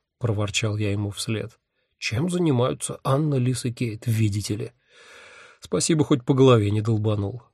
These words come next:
Впрочем, как бы я ни выпендривался, а Локи умудрился задеть какие-то тайные струнки в моём сердце.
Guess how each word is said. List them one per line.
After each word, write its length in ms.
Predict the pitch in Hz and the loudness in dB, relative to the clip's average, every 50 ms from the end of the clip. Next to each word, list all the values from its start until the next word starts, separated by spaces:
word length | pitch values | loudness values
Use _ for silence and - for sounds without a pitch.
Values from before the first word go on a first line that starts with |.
| _ _ _ _ _ | _ _ _ _ _
Впрочем, 600 | - - - 160 196 220 196 - - 151 139 120 | -10 -2 2 6 6 6 6 6 6 4 4 2
как 220 | - 202 220 160 | 0 -2 0 2
бы 100 | 123 110 | 4 4
я 160 | 113 107 127 113 | 4 4 4 4
ни 160 | 110 110 110 | 4 4 2
выпендривался, 1080 | 104 107 98 - - 170 185 165 147 131 123 113 113 110 101 - - 107 104 107 - - - | 2 0 0 0 0 0 2 2 2 2 2 2 2 0 -2 -4 -6 -6 -6 -6 -8 -8 -2
а 120 | - 110 | 0 2
Локи 520 | 110 120 139 165 175 143 - 120 104 104 110 - - | 2 4 4 2 2 0 0 -2 -4 -4 -6 -8 -2
умудрился 500 | - 143 165 185 180 208 233 208 - - | 0 2 2 2 2 2 0 0 0 2
задеть 320 | 156 143 147 143 180 180 - | 4 4 4 4 4 0 2
какие-то 380 | - 143 - 170 156 156 156 | 0 0 0 0 -2 -2 -2
тайные 400 | 131 - 180 180 175 165 151 135 | 0 2 2 4 4 4 4 4
струнки 420 | 120 - - 135 131 131 117 123 120 | 2 2 2 4 4 4 4 4 4
в 80 | 110 | 4
моём 360 | 110 113 113 110 107 107 104 | 4 4 4 4 4 2 0
сердце. 560 | 95 - - 113 107 104 107 - - - 80 | -2 -2 -2 -2 -2 -4 -4 -8 -10 -12 -12